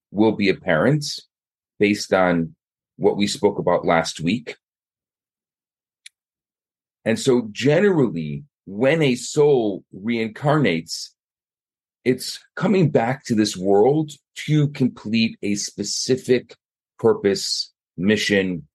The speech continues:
something unique that only that soul can accomplish.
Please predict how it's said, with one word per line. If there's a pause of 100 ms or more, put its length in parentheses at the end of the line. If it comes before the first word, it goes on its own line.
(580)
something
unique (240)
that
only
that
soul
can
accomplish.